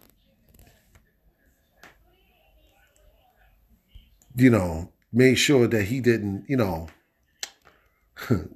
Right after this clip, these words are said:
be able to wiggle his ass out of that. So it's kinda sad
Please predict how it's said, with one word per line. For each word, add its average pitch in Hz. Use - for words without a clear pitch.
be 117
able 123
to 110
wiggle 110
his 113
ass 107
out 101
of 82
that. -
So 123
it's 120
kinda 170
sad 139